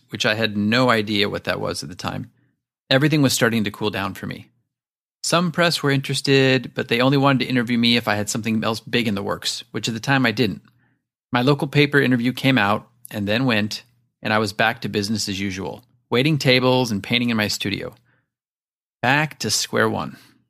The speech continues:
I had no idea, resources, or connections at my disposal to take advantage of these two amazing events, and they began to fade away.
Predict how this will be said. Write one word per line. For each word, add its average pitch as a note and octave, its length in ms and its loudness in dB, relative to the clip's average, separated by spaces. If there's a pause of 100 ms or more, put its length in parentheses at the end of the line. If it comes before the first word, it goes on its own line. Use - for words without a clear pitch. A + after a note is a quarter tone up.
(720)
I B2+ 100 0
had B2 220 2
no C3+ 180 4
idea, B2+ 640 4
resources, B2+ 600 2
or G#2+ 140 -2
connections A2 500 0
at A2 80 0
my G#2+ 100 0
disposal G#2 640 0
to - 200 -10
take A#2+ 180 0
advantage B2 360 2
of A2 60 -4
these G#2 180 -4
two - 160 -4
amazing G#2 360 0
events, F#2+ 360 -6 (200)
and A#2 80 -4
they A2+ 60 -2
began B2+ 260 2
to C3+ 60 -2
fade A2+ 180 2
away. F#2+ 320 -2